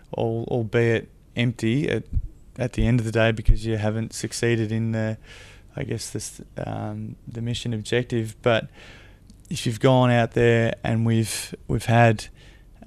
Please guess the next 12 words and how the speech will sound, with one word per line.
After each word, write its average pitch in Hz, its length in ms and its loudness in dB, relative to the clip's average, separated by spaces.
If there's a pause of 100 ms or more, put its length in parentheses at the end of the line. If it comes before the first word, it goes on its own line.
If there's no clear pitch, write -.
(100)
um, 110 520 0 (640)
like, 104 180 -4
genuine 120 380 4
cohesion, 113 720 2 (500)
we've - 200 -8
had 104 240 0
a 104 80 -6
contribution 113 880 -4
from 110 520 -6 (440)
the 110 140 -6
entire 110 400 -4
team, 113 460 -4